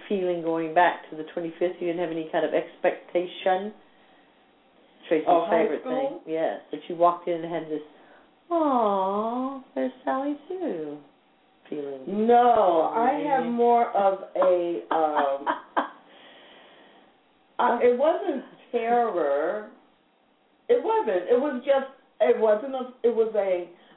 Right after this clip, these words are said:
Speaker 2: I'm not gonna know any of these people. The only person I'm gonna recognize is my friend Rita, whose birthday is today, actually.
Speaker 1: Wow.
Speaker 2: And who, uh, so no wonder that this would come up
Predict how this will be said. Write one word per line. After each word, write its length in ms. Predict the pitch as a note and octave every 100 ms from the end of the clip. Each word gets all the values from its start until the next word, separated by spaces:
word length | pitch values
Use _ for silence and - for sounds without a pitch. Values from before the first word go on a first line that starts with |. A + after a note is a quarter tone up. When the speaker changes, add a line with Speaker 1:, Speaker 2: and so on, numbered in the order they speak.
| _ _ _ _
Speaker 2:
I'm 140 | - E4
not 200 | A4+ G4
gonna 200 | A#3+ G#3 F#3+
know 260 | F3+ G#3 C#4
any 160 | A3+
of 80 | F#3
these 160 | D#3 - -
people. 400 | C#3 D#3+ F3+ -
The 80 | G#3
only 220 | G#3 B3+ B3
person 340 | - A#3 B3 G#3+
I'm 180 | G#3
gonna 200 | G#3 F#3
recognize 680 | E3+ F#3 - - F#3+ E3+ E3+ E3
is 160 | E3
my 160 | E3 D#3 -
friend 240 | E3 D#3+
Rita, 420 | D#3+ F#3 E3+ - - - - _
whose 560 | A#3 G#3+ F#3 F3 D#3+ - - - _ _ _ _ _ -
birthday 560 | E3 D4 - A#3+ E3 C3+
is 80 | -
today, 440 | D#3+ C#3 C3+ C#3 D3
actually. 600 | C3+ - F3+ E3 G3 F4+ - -
Speaker 1:
Wow. 440 | C#3+ - C4 B3+ F3
Speaker 2:
And 480 | F#3 F#3 F3+ G#3
who, 460 | G#3+ A3 G3+ F#3 -
uh, 240 | F3+ E3+ E3+
so 140 | - D#3+
no 140 | E3+ D#3
wonder 580 | D#3+ E3 D#3 C#3+ F3 G3+
that 420 | D3 C#3+ - -
this 140 | E3+ D#3
would 180 | C#3 B2
come 200 | - B2+
up 240 | C3+ D#3